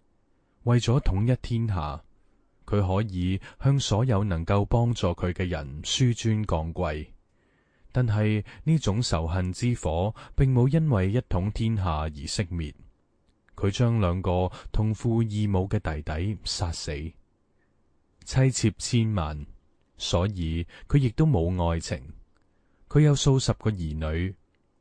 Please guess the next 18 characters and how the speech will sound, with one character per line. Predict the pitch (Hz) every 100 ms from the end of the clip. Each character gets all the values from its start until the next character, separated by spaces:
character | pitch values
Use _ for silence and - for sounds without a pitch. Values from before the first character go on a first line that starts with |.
| _
有 | 95 85 90
啲 | - 110 110 - _ _ -
記 | 127
唔 | 92
起 | 78 85
名。 | 113 82 73 98 - _ _ _ _ _ _ -
佢 | 117
認 | 123 104 95
為 | 85 80 85
長 | - 87 101
子 | 123 - 90
不 | 101 104
肖， | - - 80 76 - _ _ _ _ -
一 | 165
再 | - 113 87
頂 | 85 85 104
撞 | 95 80
佢， | 87 73 76